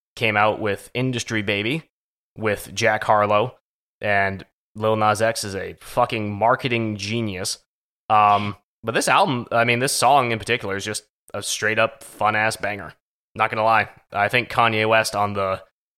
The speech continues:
I think he co-produced the song. I can't remember who the lead producer was, but I think, uh, Kanye's additions of, like, the horns and orchestra parts really helped quite a bit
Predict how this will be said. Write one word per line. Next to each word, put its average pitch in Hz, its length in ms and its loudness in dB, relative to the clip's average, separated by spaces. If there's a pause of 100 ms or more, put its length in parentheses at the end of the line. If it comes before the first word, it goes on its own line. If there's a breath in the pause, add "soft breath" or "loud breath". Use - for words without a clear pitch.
(400)
I 113 100 2
think 151 200 -2
he 139 120 0
co-produced 98 960 -2
the 101 140 -6
song. 95 300 0
I 92 100 -6
can't 113 160 0
remember 101 540 -2 (100)
who 107 180 -2
the 98 360 -4
lead 110 400 -2
producer 98 440 -4
was, 92 320 -2 (380 loud breath)
but 110 140 6
I 104 120 4
think, 110 300 0
uh, 104 160 4
Kanye's 101 600 2
additions 95 580 -2
of, 95 160 -2
like, 95 200 -2
the 98 140 -4
horns 104 460 2
and 95 80 -2
orchestra 95 480 0 (180)
parts 98 320 2
really 98 260 0
helped 95 260 0
quite 90 200 -2
a 87 60 -10
bit 92 260 -6